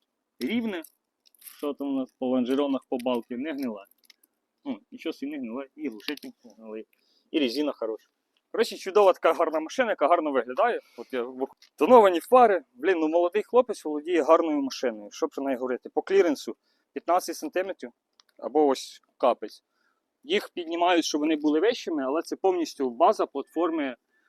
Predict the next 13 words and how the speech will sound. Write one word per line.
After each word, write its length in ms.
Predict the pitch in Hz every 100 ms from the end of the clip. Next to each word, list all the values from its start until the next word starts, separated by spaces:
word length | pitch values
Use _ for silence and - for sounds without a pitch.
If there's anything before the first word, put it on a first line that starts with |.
| _ -
А 120 | 139
чотири. 480 | - 120 113 104 95
Шкода 420 | - - 170 147
Октавія, 540 | 127 - 214 208 151 127
Сіат, 400 | - 180 180 131
вона 220 | 139 160
є 120 | 143
універсальна. 760 | 139 131 117 - 110 90 90 _ _ _ _ _ _ _ _ _ _ _ _ _
Все 160 | 147 156
сказав? 340 | - 98 95 _ _ _
Все 200 | - 104
сказав. 340 | - 92 92 - _ _
Попередку. 600 | 110 - 113 - -